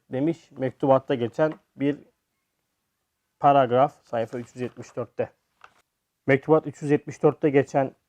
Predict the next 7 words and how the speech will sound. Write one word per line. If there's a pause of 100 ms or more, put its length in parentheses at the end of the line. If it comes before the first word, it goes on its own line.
(920)
bir
paragraf. (1040)
Bu
bize
aslında (220)
birinci
noktada